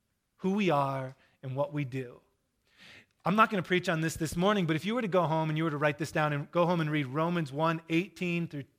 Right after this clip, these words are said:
thirty-two, you would see in that passage, you would see how the vision that those people had of God began to corrupt and affect every relationship that they had. But our vision of God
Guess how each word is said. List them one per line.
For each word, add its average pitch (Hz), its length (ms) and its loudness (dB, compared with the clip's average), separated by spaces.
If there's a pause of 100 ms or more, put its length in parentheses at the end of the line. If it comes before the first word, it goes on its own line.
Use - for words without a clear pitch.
thirty-two, 160 640 0 (240)
you 175 160 0
would 185 120 4
see 175 220 0
in 151 140 0
that 185 360 2
passage, 147 600 -4 (180)
you 165 140 0
would 160 120 2
see 160 360 -2 (260)
how 220 280 2
the 151 160 -4
vision 185 480 2
that 180 200 -2
those 170 400 0
people 175 380 -6
had 151 260 -4
of 147 100 -12
God 131 320 -6 (240)
began 156 300 0
to - 100 -10
corrupt 160 600 -2
and 156 100 -6
affect 147 380 -2
every 147 260 0
relationship 135 800 -4
that 123 160 -16
they 123 200 -12
had. 113 280 -18 (1120)
But 202 140 6
our 208 160 8
vision 196 440 2
of 208 140 0
God 151 460 6